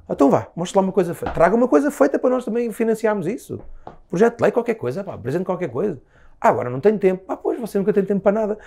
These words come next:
Portanto, tem é que se buscar isso, tem é que se chocar com ele onde ele é fraco. Propostas concretas, André. "Ah, porque um dia vou fazer." Você não é primeiro-ministro, não posso... não faça promessas de primeiro-ministro. O que é que você fez nestes seis meses?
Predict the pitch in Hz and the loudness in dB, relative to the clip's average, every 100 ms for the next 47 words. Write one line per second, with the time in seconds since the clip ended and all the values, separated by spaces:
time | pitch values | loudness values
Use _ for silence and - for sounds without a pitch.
0 | - - 165 - 233 262 - 247 - 254 | -20 2 2 6 6 6 4 2 4 2
1 | 247 240 - 202 208 214 - 185 170 131 | 4 0 0 0 2 0 -2 0 2 2
2 | 117 _ _ _ _ - - - 151 - | -2 _ _ _ _ -14 -10 -8 2 6
3 | 240 247 208 151 143 170 196 226 226 - | 6 6 6 8 6 6 4 4 2 4
4 | 214 202 - - _ _ _ - - _ | 4 4 -4 -20 _ _ _ -20 -20 _
5 | - 233 226 220 - 208 214 190 120 131 | 0 2 2 -2 -4 0 0 0 -4 -4
6 | 120 107 - - _ _ - 277 - 220 | -4 -4 -10 -20 _ _ 0 0 2 2
7 | 233 214 214 175 143 190 220 226 214 220 | 4 4 2 2 0 -2 0 2 0 0
8 | 202 175 208 - 117 135 165 185 - 285 | 0 0 -4 -6 -8 -6 -6 -6 -8 -4
9 | 175 - 170 131 180 190 196 - 190 196 | -4 -4 -6 -2 0 0 -4 -2 -2 0
10 | 233 - - - - - - - 175 151 | -4 -10 -18 -18 -20 0 2 4 2 2
11 | - 107 120 185 - 202 160 185 175 113 | 2 0 2 0 2 2 4 2 0 -4